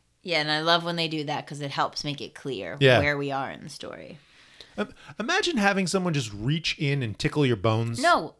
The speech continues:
Speaker 1: what? I did not know Kimura could do this.
Speaker 2: Sure.
Speaker 1: She's just like,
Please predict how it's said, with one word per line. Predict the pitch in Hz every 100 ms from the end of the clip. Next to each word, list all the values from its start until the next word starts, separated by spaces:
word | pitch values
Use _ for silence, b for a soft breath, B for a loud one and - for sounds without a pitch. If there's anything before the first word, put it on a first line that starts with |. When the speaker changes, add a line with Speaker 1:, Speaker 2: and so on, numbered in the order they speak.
| -
Speaker 1:
what? | 175 254 339
I | 262
did | 277
not | 269 330 311
know | 302
Kimura | 277 269 262
could | 226 170
do | 220 214
this. | 151 - - -
Speaker 2:
Sure. | 208 214 95 _ _ _ -
Speaker 1:
She's | - 240 247
just | 277
like, | 277 247